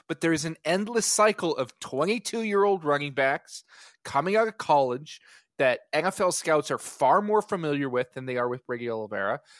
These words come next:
that they will take a chance on, hoping that they hit or that they can cycle through, and they'll give them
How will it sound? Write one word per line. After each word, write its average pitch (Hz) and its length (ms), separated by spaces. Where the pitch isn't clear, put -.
that 160 280
they 160 160
will 202 140
take 185 300
a 202 60
chance 143 480
on, 143 300
hoping 180 680
that 139 280
they 147 140
hit 135 260
or 151 120
that 160 180
they 160 80
can 151 220
cycle 151 480
through, 120 360
and 123 160
they'll 113 220
give 143 220
them 131 240